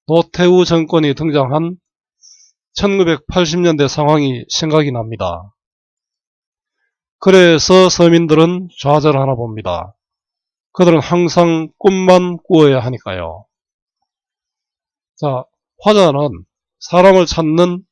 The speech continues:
애절한 사연이 담긴 신문을 화장실에서 보고 있습니다. 아마도 볼일을 보고 난 다음에는 신문은 화장실 안에 버려질 것입니다.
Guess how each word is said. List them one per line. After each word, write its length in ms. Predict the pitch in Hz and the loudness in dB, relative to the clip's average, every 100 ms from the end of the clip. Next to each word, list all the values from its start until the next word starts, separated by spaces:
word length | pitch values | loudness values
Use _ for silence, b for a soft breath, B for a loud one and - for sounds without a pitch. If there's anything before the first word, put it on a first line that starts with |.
| - | -6
애절한 560 | 160 170 170 175 165 143 | -2 0 2 2 2 -2
사연이 380 | - 160 156 | -4 -2 -2
담긴 380 | 139 143 139 147 | -2 -6 -6 -6
신문을 720 | 135 151 151 165 120 120 160 - _ _ _ - | -6 -6 -4 -2 -4 -6 -10 -12 _ _ _ -8
화장실에서 760 | 160 170 170 151 214 170 - | -2 -2 -2 -2 0 -2 -2
보고 260 | 131 170 151 | -4 -4 -4
있습니다. 500 | 110 - 95 85 85 _ _ _ _ _ _ _ _ _ _ _ _ _ _ _ _ _ _ _ - | -6 -12 -12 -14 -16 _ _ _ _ _ _ _ _ _ _ _ _ _ _ _ _ _ _ _ -8
아마도 380 | 160 175 190 170 | -2 2 2 2
볼일을 540 | - 175 202 214 190 | 2 2 4 2 2
보고 200 | 139 165 | 2 0
난 260 | 151 139 139 | 0 -2 -2
다음에는 680 | 147 160 135 120 127 165 170 - | 0 0 0 -4 -6 -8 -10 -12
신문은 520 | - 170 170 180 143 - | -8 -2 0 2 0 -4
화장실 380 | 151 156 170 | -6 -4 0
안에 240 | 175 165 135 | 2 2 0
버려질 440 | - 170 151 120 | -2 0 0 -2
것입니다. 560 | 113 104 101 92 95 | -10 -12 -12 -14 -14